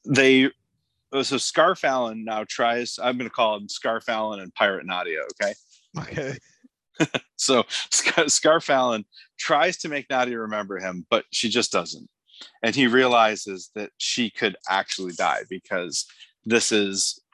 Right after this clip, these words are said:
Speaker 1: she, she is, she has no knowledge of what's been happening. And so therefore she could very well get hit by that car again.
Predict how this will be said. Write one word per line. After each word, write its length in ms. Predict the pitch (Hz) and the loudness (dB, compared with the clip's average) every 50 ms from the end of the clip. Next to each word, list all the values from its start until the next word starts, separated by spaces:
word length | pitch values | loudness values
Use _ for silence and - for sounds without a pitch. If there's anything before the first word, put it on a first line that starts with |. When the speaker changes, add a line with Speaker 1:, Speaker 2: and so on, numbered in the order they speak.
| _ _ | _ _
Speaker 1:
she, 380 | 123 117 - 139 139 135 127 98 | -2 0 2 4 4 4 4 2
she 300 | - - - 147 139 131 | 0 0 4 4 4 6
is, 480 | 123 120 113 110 107 101 - - - _ _ _ _ _ _ _ _ _ _ _ _ _ _ | 4 4 2 0 -2 -4 -6 -8 -10 _ _ _ _ _ _ _ _ _ _ _ _ _ _
she 160 | 120 - 151 | -2 -2 0
has 240 | 131 143 151 147 120 | 2 4 2 2 2
no 140 | 135 131 120 | 0 -4 -4
knowledge 500 | 117 117 110 107 107 101 95 90 85 - | 0 0 0 2 0 0 -4 -8 -14 -18
of 80 | 92 85 _ | -18 -18 _
what's 320 | 98 101 104 - - - | -8 -8 -8 -8 -10 -12
been 140 | _ 113 101 | _ -10 -4
happening. 540 | 90 104 95 90 80 - 80 62 - 113 117 _ _ - - - - - _ | -2 -4 -4 -4 -8 -12 -12 -12 -12 -14 -18 _ _ -18 -18 -18 -18 -8 _
And 120 | 104 98 | -6 -2
so 100 | - 107 | -2 0
therefore 460 | 92 107 104 101 95 - - 104 98 | 2 4 2 2 2 0 0 0 0
she 180 | 92 - - 107 | 0 0 -2 -2
could 340 | - - - 101 90 95 98 | -2 0 -2 -2 -2 -4 -4
very 200 | 101 98 95 92 | -2 0 0 0
well 180 | 95 92 90 | -2 -4 -4
get 160 | 90 82 80 - | -4 -6 -8 -6
hit 160 | 90 98 - - | -6 -6 -4 -4
by 140 | 85 85 85 | -6 -6 -4
that 180 | 87 76 58 - | -6 -6 -8 -4
car 220 | - 95 85 80 80 | -2 0 2 2 0
again. 380 | 80 78 80 78 85 - - | 0 -2 -4 -4 -4 -6 -10